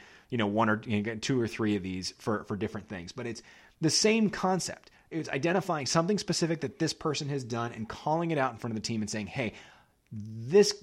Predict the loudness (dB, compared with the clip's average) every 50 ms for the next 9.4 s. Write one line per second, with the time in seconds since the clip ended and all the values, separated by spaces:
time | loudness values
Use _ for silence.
0 | -14 -8 -4 -2 -2 -2 -2 -4 -6 -2 -2 0 0 0 0 0 -2 -2 -2 -4
1 | 0 2 4 6 6 6 4 4 4 2 -2 -2 -2 -2 -2 -2 0 0 -2 -2
2 | -4 -8 -20 -20 _ _ _ _ -12 -10 -6 0 2 2 4 6 6 6 6 6
3 | 6 6 4 4 2 0 -2 -6 -20 _ _ -6 -4 -2 -2 -2 -4 -2 -2 0
4 | 0 0 -2 -2 -4 -4 -4 -2 0 2 0 0 0 -2 -4 -4 -2 -2 0 2
5 | 4 4 6 6 6 4 4 4 2 0 0 -6 -8 -8 -6 -2 0 2 4 4
6 | 4 2 0 -2 -4 -6 -8 -14 -20 -20 -20 _ -4 -2 0 0 0 0 0 -2
7 | 0 0 2 2 2 2 0 0 -2 -4 -6 -6 -4 -4 -4 -4 -4 -6 -8 -8
8 | -8 -12 -20 -20 _ _ -6 -2 0 0 0 0 -2 -4 -6 -8 -8 -4 -2 0
9 | 0 0 0 0 -2 -2 -4